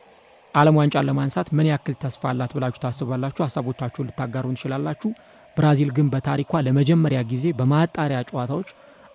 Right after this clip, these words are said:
አራት ግቦችን አስተናግዳ ትላንትና ለዛሬ በተደረገው ጨዋታ አራት ለአንድ በአርጀንቲና ያውም በምንጊዜም ተቀናቃኟ ሽንፈትን አስተናግዳለች።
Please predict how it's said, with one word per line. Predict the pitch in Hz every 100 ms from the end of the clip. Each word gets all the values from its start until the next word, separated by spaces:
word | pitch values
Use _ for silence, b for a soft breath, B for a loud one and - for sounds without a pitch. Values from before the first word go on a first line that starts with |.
| -
አራት | 151 156 185
ግቦችን | 147 143 135 - 131
አስተናግዳ | 123 120 123 120 117 160 - _
ትላንትና | 139 120 117 123 143 220 B B B - 131
ለዛሬ | 131 123 135 131
በተደረገው | 123 135 123 123 123
ጨዋታ | - 127 123 170 - B B B B B B -
አራት | 143 147 139
ለአንድ | 127 127 117
በአርጀንቲና | 127 123 117 127 - 127 117
ያውም | 123 143
በምንጊዜም | 135 131 127 123
ተቀናቃኟ | 131 123 123 135 127 127
ሽንፈትን | - 123 131 127
አስተናግዳለች። | 123 - 131 127 139 160 226